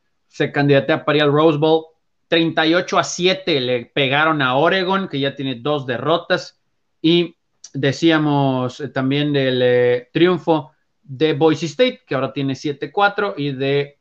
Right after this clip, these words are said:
Oklahoma State veintitrés a cero sobre los Red Raiders. Hasta el momento el ranking de los primeros cuatro A P poll y coaches poll, Georgia uno,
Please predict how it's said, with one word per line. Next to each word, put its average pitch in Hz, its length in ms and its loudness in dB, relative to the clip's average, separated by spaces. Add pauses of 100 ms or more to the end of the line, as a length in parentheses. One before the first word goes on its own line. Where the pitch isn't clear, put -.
Oklahoma 131 420 -6
State 127 240 -6
veintitrés 123 400 -8
a - 80 -18
cero 120 160 -6
sobre 123 240 -4
los 117 160 -4
Red 131 160 0
Raiders. 123 320 0
Hasta 147 300 0
el 151 140 4
momento 170 520 4
el 190 80 4
ranking 196 640 0
de 143 120 -2
los 135 120 -4
primeros 156 340 -4
cuatro 180 520 0 (360)
A 214 240 4
P 208 200 0
poll 196 380 4 (540)
y 139 120 -4
coaches 185 400 0
poll, 208 400 2 (680)
Georgia 170 460 0
uno, 294 380 4